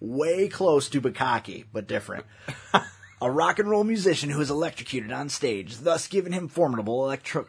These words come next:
electrical powers. He wears sunglasses because his eyes glowed when he is fully charged. He can hurl lightning bolts and run at superhuman speed, easily outracing in one episode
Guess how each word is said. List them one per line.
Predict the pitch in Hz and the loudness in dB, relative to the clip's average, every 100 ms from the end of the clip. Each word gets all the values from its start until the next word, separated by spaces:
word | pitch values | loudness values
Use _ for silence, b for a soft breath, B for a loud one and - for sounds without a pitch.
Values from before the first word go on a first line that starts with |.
| - | -4
electrical | 131 156 160 156 147 | 0 0 0 -4 -2
powers. | 143 110 85 - | 0 0 -2 -2
He | 160 | -2
wears | 185 160 | 0 0
sunglasses | 214 202 113 98 - 135 | 2 0 0 -2 -4 -8
because | 123 143 | -6 -6
his | 127 123 | -4 -2
eyes | 143 117 104 | -2 -2 -4
glowed | 123 131 113 85 | 0 2 2 0
when | 95 | -6
he | 95 | -6
is | 95 | -6
fully | - 104 104 | -6 -6 -6
charged. | - 104 82 78 - B B | -4 -4 -4 -8 -18 B B
He | 151 | -2
can | - | 0
hurl | 120 - 214 247 240 | -2 0 6 8 6
lightning | 214 214 135 120 | 4 0 0 -2
bolts | 104 107 - - | -2 -4 -6 -10
and | 127 123 | -8 -6
run | 135 156 | -6 -6
at | 143 | -6
superhuman | - 170 160 143 147 147 139 | -6 -6 -4 -2 -2 -4 -8
speed, | - 131 117 107 - | -6 -4 -2 -4 -4
easily | 156 160 185 180 | -4 0 2 2
outracing | 165 117 139 - 147 | 2 0 -2 -4 -6
in | 123 117 | -6 -4
one | 135 | -2
episode | 143 139 - 120 123 | -2 -4 -4 -2 -2